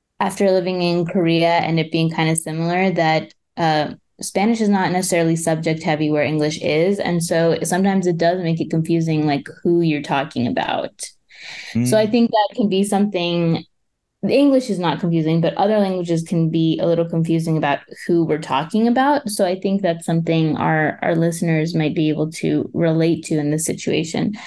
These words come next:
Speaker 1: So
Speaker 2: Right.
Speaker 1: for me, it's like, if I'm saying, you know, "Sarah's boyfriend is in my math class," her boyfriend is in my math class.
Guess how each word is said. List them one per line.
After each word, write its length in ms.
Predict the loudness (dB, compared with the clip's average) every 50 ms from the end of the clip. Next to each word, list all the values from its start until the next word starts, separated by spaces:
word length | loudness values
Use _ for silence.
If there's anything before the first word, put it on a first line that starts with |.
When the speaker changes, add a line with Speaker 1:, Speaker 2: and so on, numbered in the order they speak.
| -16 -16 -18 -18 -20 -16 _
Speaker 1:
So 640 | -6 -2 2 4 4 4 4 4 4 2 2 -2 -6
Speaker 2:
Right. 720 | -20 -20 _ _ _ _ _ _ _ _ _ _ -12 -4
Speaker 1:
for 160 | -2 0 2
me, 240 | 2 4 4 4 2
it's 180 | 2 0 0 0
like, 420 | 2 2 4 2 2 0 -2 -8 _ _ _ _ _ _ _
if 200 | 0 0 0 2
I'm 220 | 2 2 2 2 2
saying, 840 | 0 -2 -2 0 2 2 2 2 2 2 2 2 0 0 -2 -4 -8 _ _ _
you 80 | 0 0
know, 240 | 2 2 0 0 0
"Sarah's 580 | 0 0 0 2 2 4 4 4 4 2 2
boyfriend 960 | 0 -2 0 2 2 2 2 0 -2 -2 0 0 2 2 2 2 2 0 -2 -6 -10 _
is 200 | -2 0 0 0
in 300 | 0 0 0 2 2 2
my 280 | 2 2 2 2 2 2
math 380 | 2 4 4 2 2 0 -2 -6
class," 680 | -6 -2 -2 0 0 0 -2 -2 -4 -8 -10 -12 -14 -16 _ _ _ _ _ _ _ _ _ _ _ _ _ _ _
her 380 | -12 -6 -2 2 4 4 4 4
boyfriend 640 | 4 2 2 2 2 0 -2 -2 0 0 0 0 0
is 180 | 0 -2 0
in 160 | 0 0 0 2
my 160 | 2 2 2
math 380 | 2 2 2 2 0 -2 -4
class. 520 | -8 -8 -6 -6 -6 -8 -8 -10 -12 -14